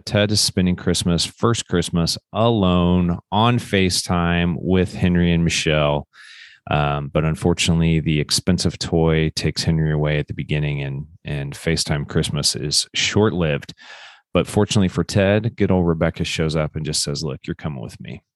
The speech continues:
So they go off, uh, doing some things and, uh, really help,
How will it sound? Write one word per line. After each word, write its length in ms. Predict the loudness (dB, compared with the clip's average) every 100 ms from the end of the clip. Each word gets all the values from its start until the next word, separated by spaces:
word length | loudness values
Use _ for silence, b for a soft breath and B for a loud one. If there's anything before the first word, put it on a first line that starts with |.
| _
So 200 | -2 0
they 120 | 2 4
go 200 | 4 4
off, 460 | 4 2 -2 -14 -10
uh, 260 | -2 0 2
doing 280 | 4 4 2
some 200 | 0 0
things 580 | 2 4 2 0 -4 -8 b b b b b b
and, 440 | -2 0 2 2 0
uh, 520 | 0 0 0 -2 -4 -8
really 840 | -2 2 4 4 2 2 0 -2 -8
help, 600 | -6 -4 0 2 2 -2